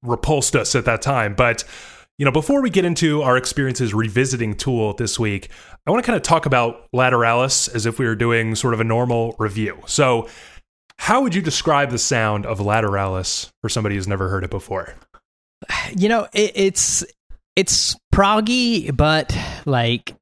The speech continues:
Speaker 2: but it's not, you know, all the way prog, you know? It, it's not Yes or, or something like, or, you know, Emerson, Lake and Palmer or whatever.
Speaker 1: <laughs>
Speaker 2: You know, it's not like that, like, uh, glittery synth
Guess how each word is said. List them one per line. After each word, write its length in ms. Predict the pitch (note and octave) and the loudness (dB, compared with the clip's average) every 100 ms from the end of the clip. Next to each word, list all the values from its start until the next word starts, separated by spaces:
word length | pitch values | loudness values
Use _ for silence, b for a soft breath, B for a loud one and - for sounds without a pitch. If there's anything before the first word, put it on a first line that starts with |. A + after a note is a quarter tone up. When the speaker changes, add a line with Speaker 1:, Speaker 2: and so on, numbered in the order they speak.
| - F#3+ | -4 -2
Speaker 2:
but 200 | E3 D#3 | 2 4
it's 200 | D#3 - | 2 2
not, 320 | G#3 G3+ D#3 F3+ | 2 2 2 2
you 80 | |
know, 80 | D3 | 2
all 240 | B2 D#3 C#3+ | 4 4 2
the 100 | C3 | 2
way 220 | B2 A#2 | 2 0
prog, 460 | - A2 G2+ G2+ A2+ | 0 0 0 -2 -2
you 40 | |
know? 280 | G#2+ G#2+ G#2 B B | 0 0 -4 B B
It, 220 | - B2 C3 | -2 0 0
it's 140 | - | 2
not 180 | D3 A#2 | 0 0
Yes 420 | A2 A2 - - | 0 0 2 0
or, 300 | G#2 F2 A2+ | 0 0 0
or 40 | G#2 | 2
something 340 | C3+ B2 A2+ | 0 0 0
like, 220 | A2 G#2+ | 0 0
or, 240 | A#2+ A#2 A#2 | 0 0 -2
you 120 | D3 A2+ | -2 0
know, 160 | G2+ | -2
Emerson, 720 | - B2 A2+ - A#2 G#2+ G#2 | 0 0 0 0 0 0 -2
Lake 260 | G#2+ A2 - | 0 0 0
and 160 | G2+ - | -4 -2
Palmer 380 | A#2+ G#2+ G#2 G#2 | 0 0 0 0
or 80 | G2+ | 0
whatever. 380 | G2+ G2+ G2 F#2+ - | 0 0 0 -4 -6
Speaker 1:
<laughs> 140 | E3 C#3+ | -4 2
Speaker 2:
You 60 | |
know, 140 | C#3+ C#3 | 4 4
it's 180 | C#3+ - | 2 2
not 160 | G3+ | 4
like 180 | E3 C#3+ | 2 2
that, 220 | D#3 D3 | 2 2
like, 260 | C#3 B2 A#2 | 2 0 2
uh, 260 | A#2 G2+ G#2+ | 0 2 -2
glittery 520 | A#2 C#3+ C3 B2+ A2 | 0 0 2 2 0
synth 600 | - - C#3+ B2+ - - | 0 2 2 0 -4 -10